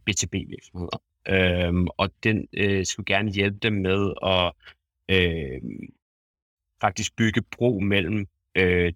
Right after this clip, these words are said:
deres, øh, finansafdeling og deres salgsafdeling. Øhm, og, og de beslutninger, der ligesom bliver taget i forhold til toplinje og bundlinje,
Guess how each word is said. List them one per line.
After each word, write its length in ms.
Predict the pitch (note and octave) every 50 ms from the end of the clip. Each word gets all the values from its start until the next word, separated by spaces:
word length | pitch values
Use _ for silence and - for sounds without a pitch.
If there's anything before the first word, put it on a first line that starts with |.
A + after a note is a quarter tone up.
| _
deres, 420 | - F2+ E2+ E2+ E2 E2+ - - - -
øh, 200 | - E2+ D#2+ D#2 -
finansafdeling 600 | - G2 A2+ G#2+ - C#3 A#2+ - B2 A2 G#2 G#2 -
og 100 | - -
deres 160 | F2+ E2 -
salgsafdeling. 640 | - - - - - F2+ - - - - - - _ _ _ _ - -
Øhm, 500 | F#2+ F2+ F2 E2 E2+ F2 F2 F2 F2 F2+ - - - - - - - - -
og, 240 | - F#2+ F#2+ F#2 -
og 160 | - G#2+ -
de 80 | - A2+
beslutninger, 540 | - A#2 - - A#2+ A2+ - A#2+ A2 F2+ F2+
der 80 | F#2
ligesom 220 | F#2+ G2 - G2+ F#2+
bliver 140 | - G2 F2+
taget 400 | - - - F#2+ G2 G#2 G#2 E2+
i 40 | - -
forhold 300 | F#2 E2+ F2+ F#2+ F2 D#2+
til 240 | - - F2+ F2 - - _ _ _ _ _ -
toplinje 500 | - G2 - - G2 F#2+ F2+ F2+ - -
og 140 | - D#2+
bundlinje, 420 | - E2+ E2 E2 E2 E2+ E2+ E2